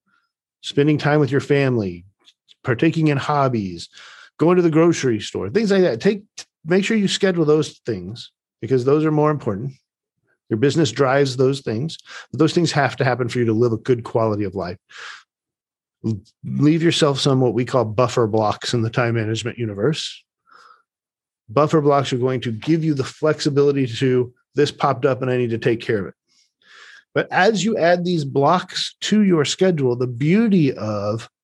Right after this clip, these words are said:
the perfect week scheduler, the beauty of putting together your perfect week or the ideal week or whatever you want to call it, is that you have a good grasp of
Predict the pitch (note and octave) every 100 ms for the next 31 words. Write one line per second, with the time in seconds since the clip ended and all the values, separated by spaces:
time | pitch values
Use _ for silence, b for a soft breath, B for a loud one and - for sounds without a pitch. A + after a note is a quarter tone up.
0 | _ - A#2 D3+ C#3+ C3 B2 A#2 - -
1 | G2 F#2 F#2+ C3 A#2+ A2 E3 D#3 B2 A#2
2 | B2 A#2 B B B - D3 C#3+ C3 B2+
3 | B2 A#2+ A#2 G2+ - G2+ A2 - G#2 A2+
4 | G#2 A2 A2+ A#2 C3 B2 A#2+ A#2 A2 A#2
5 | A#2+ C3 F#3 D#3+ E3 D3+ C3 - E3+ D3+
6 | B2+ B B B B C3 C3 D#3 F3 D#3
7 | C3+ A#2+ C#3 F3+ D#3 C3+ A#2+ A#2 - -
8 | _ A#2+ A#2 A2 -